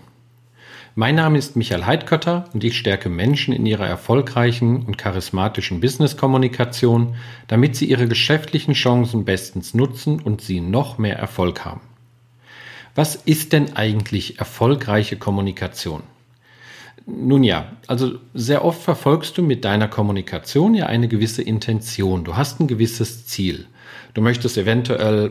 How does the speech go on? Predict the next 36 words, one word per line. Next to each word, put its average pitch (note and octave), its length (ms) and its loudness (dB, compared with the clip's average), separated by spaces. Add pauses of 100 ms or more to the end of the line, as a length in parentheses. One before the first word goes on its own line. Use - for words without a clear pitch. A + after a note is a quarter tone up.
Interessenten D3 1000 2
überzeugen, B2 800 2
dass - 160 -4
sie - 80 -8
bei E2 160 -6
dir D#2+ 160 -6
kaufen, D#3+ 580 0
also F#2 220 -8
dass E2+ 220 -8
sie F2 260 -8 (160)
zu - 160 -12
Kunden B2 420 2
werden. D3+ 360 0 (520)
Du G#2+ 120 0
möchtest G2+ 480 -2 (120)
vielleicht F#2+ 380 -4
Mitarbeiter C3+ 580 2
motivieren, A#2+ 960 2
das G#2+ 320 -4
zu G#2+ 120 -4
tun, G#2 360 0
was F2+ 220 -4
du F2 80 -8
möchtest D3 680 -2 (100)
oder A2 480 2 (400)
in G#2 180 -2
der F2+ 220 0
Art F2 240 -4
und - 240 -10
Weise B2 400 2
zu - 160 -8
tun, E3 400 2
wie D#3 100 2
du D3+ 180 2
es E3+ 200 0
möchtest. D#3+ 600 -4